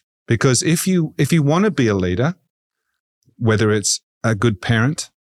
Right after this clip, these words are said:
or whether it's, uh, a leader in your community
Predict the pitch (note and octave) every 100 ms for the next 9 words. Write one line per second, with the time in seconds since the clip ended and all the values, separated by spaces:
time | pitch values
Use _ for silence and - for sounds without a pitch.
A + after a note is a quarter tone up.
0 | _ G#2 G#2 G#2 G#2 G2 F#2 - - _
1 | _ - G2+ A#2 F#2+ - G2 G2 G#2+ A#2
2 | A#2 G#2+ G2 G#2+ G#2 A#2 C#3+ D#3